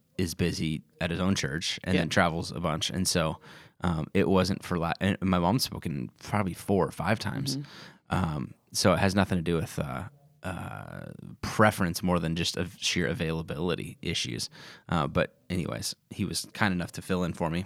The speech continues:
Speaker 1: while
Speaker 2: Yep.
Speaker 1: I was gone this week.
Speaker 2: And your sweet wife introduced him with a couple of pictures
Speaker 1: Did you
Speaker 2: that were
Speaker 1: like
Speaker 2: really
Speaker 1: those
Speaker 2: great.
Speaker 1: pictures?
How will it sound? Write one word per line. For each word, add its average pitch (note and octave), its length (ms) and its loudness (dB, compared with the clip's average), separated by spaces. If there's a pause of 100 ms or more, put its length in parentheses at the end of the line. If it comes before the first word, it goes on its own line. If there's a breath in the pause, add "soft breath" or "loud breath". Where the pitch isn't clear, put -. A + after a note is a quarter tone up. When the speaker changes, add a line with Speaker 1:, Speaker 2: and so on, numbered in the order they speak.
(160)
Speaker 1:
while D3+ 140 0
Speaker 2:
Yep. D2+ 80 -2
Speaker 1:
I D#2+ 60 -2
was D#2 100 -2
gone D#2+ 180 -4
this - 180 -2
week. A2 220 0
Speaker 2:
And E3+ 80 0
your E3 80 2
sweet F#3 260 0
wife E3 380 2
introduced D3+ 520 -2
him D3+ 360 -2 (160)
with C#3+ 420 0 (120)
a - 40 -6
couple C#3+ 280 0
of D3 100 -4
pictures C#3+ 380 -2
Speaker 1:
Did F#2+ 100 2
you C3 80 6
Speaker 2:
that C3 60 4
were - 80 4
Speaker 1:
like - 80 2
Speaker 2:
really C3+ 120 2
Speaker 1:
those B2+ 120 2
Speaker 2:
great. - 140 2
Speaker 1:
pictures? G3+ 360 -2